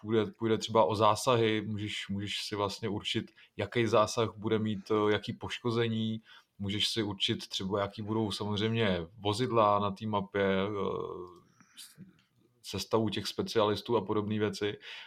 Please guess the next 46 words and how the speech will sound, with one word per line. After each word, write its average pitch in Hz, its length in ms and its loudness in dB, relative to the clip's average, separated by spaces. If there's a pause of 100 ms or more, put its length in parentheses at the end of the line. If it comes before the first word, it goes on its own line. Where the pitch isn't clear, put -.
(160)
A 104 320 6 (380)
bude 113 180 6
to 127 100 4
fungovat 117 380 4
dokonce 117 340 0
formou 117 460 2
webového 123 520 6
rozhraní, 123 520 4
kde 98 140 0
si 110 120 -6
to 113 80 -6
můžeš 117 400 -2 (360)
naklikat 117 680 4
a 113 60 6
učit 117 300 0
si 123 100 0
jako 120 220 2 (440)
i 107 80 -10
poměrně 120 420 -2
komplexní 123 760 0
nebo, 110 260 0
nebo 110 240 0
detailní 123 540 4
věci. 92 440 -2 (560)
A 110 200 2
jsem 120 180 2
opravdu 127 260 4
zvědavý, 120 440 8
jak 123 160 2
tohle 117 220 0
vlastně 117 260 0
bude 123 160 0
fungovat. 110 500 0
Ty 113 80 -2
jsi - 140 -8
zmínil 113 300 0
teda, 110 180 4
že 110 100 2
už 110 140 -2 (220)
<laughs> 117 300 0
se - 160 -2
to 117 140 0
využívá 107 500 2
k 110 80 -8
tomu, 107 260 -2
aby, 107 220 -2